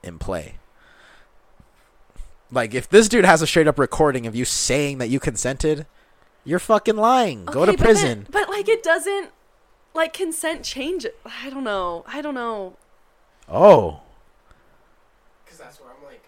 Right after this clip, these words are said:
Speaker 1: So c-, you're saying consent can change during the
Speaker 2: A-,
Speaker 1: process?
Speaker 2: absolutely. Absolutely it can.
Speaker 3: Fuck, at that point, let's just make a goddamn porno
Speaker 1: <laughs>
Speaker 3: and fucking
Speaker 1: Just so
Speaker 3: videotape the whole thing.
Speaker 1: with only the facial expression so we know, or, like, everyone needs to hold up a green red card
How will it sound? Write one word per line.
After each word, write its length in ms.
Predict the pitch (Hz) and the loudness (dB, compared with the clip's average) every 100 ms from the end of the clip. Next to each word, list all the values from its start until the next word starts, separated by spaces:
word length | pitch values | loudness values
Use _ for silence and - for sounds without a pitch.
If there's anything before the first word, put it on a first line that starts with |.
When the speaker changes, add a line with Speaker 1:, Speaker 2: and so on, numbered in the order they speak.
| - | -10
Speaker 1:
So 160 | - 143 | -2 -2
c-, 120 | - | -2
you're 140 | 123 131 | -2 2
saying 160 | 147 123 | 2 2
consent 300 | 127 127 107 | -4 -4 -6
can 120 | 110 | -6
change 280 | - 117 98 | -6 -8 -8
during 300 | 104 104 90 | -8 -8 -10
the 60 | |
Speaker 2:
A-, 20 | |
Speaker 1:
process? 320 | - 202 - - | -4 2 2 2
Speaker 2:
absolutely. 640 | 302 294 285 254 196 110 - | -2 -6 -8 -8 -8 -8 -8
Absolutely 440 | 226 - 208 185 | -8 -8 -10 -10
it 60 | 190 | -12
can. 240 | 196 185 | -18 -18
Speaker 3:
Fuck, 160 | 185 185 | -20 -20
at 100 | - | -20
that 180 | 185 - | -20 -18
point, 160 | 202 156 | -20 -20
let's 120 | 170 | -20
just 160 | 180 180 | -20 -20
make 160 | 190 | -20
a 100 | - | -20
goddamn 380 | 170 170 180 190 | -20 -18 -18 -18
porno 340 | 220 262 - - - - | -18 -18 -18 -20 -20 -20
Speaker 1:
<laughs> 200 | 151 151 | -14 -4
Speaker 3:
and 80 | - 269 | 6 6
fucking 360 | - - - - | 6 0 -6 -8
Speaker 1:
Just 280 | - 220 - | 2 2 6
so 220 | 226 208 | 4 4
Speaker 3:
videotape 120 | - | -2
the 60 | - | -10
whole 160 | - | -18
thing. 500 | - - - - - | -18 -18 -18 -20 -6
Speaker 1:
with 200 | 180 175 185 | 0 0 2
only 220 | 202 202 | 2 4
the 120 | 170 | 4
facial 400 | - 196 226 175 | 6 6 6 6
expression 420 | 165 - 151 165 | 4 6 6 4
so 200 | 147 160 | 2 4
we 100 | 139 | 4
know, 440 | 135 143 180 147 131 - | 2 2 4 4 2 -2
or, 140 | 143 | 0
like, 160 | 147 139 | 2 4
everyone 300 | 160 180 175 | 2 0 -2
needs 140 | 165 | -4
to 80 | 160 | -4
hold 180 | 175 160 | -2 -2
up 100 | 165 | -2
a 80 | 117 | -6
green 320 | 127 170 165 | -6 -8 -4
red 260 | 151 170 - | -2 -2 -4
card 380 | 135 113 117 | -6 -4 -6